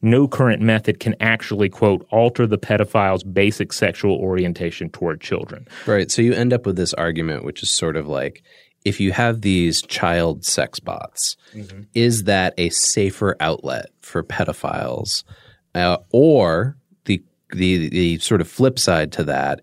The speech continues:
Speaker 2: is, is that gonna aggravate their sense of frustration so that they act out on real human beings even more?
Speaker 1: Right. And there's no evidence to show that his approach works.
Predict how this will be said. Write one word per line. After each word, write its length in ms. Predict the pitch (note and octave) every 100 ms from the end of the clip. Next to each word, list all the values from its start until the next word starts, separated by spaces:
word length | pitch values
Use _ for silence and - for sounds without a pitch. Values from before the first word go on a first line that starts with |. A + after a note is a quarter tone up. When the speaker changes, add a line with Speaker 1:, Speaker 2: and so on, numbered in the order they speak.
| _
Speaker 2:
is, 540 | F2+ E2 D#2 D2+ - - _ _ - -
is 200 | A2 F#2
that 160 | G#2+ A2+
gonna 240 | A2 F#2+ -
aggravate 840 | F2+ F#2+ F#2+ F2 D#2+ D2+ - -
their 160 | F#2 E2+
sense 260 | - E2 D#2+
of 80 |
frustration 640 | - E2+ D#2+ - D#2+ - D#2+
so 140 | - E2
that 120 | -
they 120 | F2
act 300 | - D#2+ -
out 220 | E2 D#2
on 160 | D#2 D2
real 240 | E2 D#2
human 300 | C#2+ D2+ C2+
beings 400 | C2 D#2 D#2 -
even 180 | D2+ -
more? 400 | D2 C#2 - B2 - -
Speaker 1:
Right. 340 | G2 F2+ F2 G#2+
And 280 | A2 A2+ -
there's 260 | C#3+ C#3
no 200 | D3 E3
evidence 360 | C#3 B2+ A2+ G#2
to 80 | G2
show 320 | - G2 F#2+
that 220 | F#2 F#2
his 240 | - G#2 F#2+
approach 420 | - F2 E2 -
works. 460 | E2+ D#2 - -